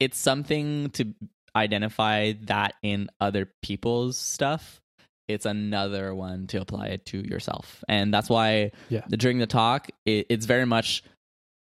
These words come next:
Speaker 1: me saying, like, "Hey, I'm on this journey towards excellence. I am not there yet. Um, here's, like, some stuff that I found along my journey, but, you know, we're all in this together."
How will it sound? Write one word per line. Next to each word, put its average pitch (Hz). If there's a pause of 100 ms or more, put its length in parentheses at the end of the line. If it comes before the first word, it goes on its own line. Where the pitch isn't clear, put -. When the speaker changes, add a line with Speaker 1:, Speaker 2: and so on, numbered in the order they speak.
Speaker 1:
me 120
saying, 107
like, 98 (220)
"Hey, 123
I'm 117
on 131
this 117
journey 117 (160)
towards 104
excellence. 117 (240)
I 139
am 123
not 104
there 107
yet. 87 (240)
Um, 98 (100)
here's, 147
like, 113
some 110
stuff 110
that 98
I 101
found 101 (340)
along 101
my 123
journey, 95 (500)
but, 101
you 110
know, 95 (220)
we're 107
all 107
in 107
this 101
together." 98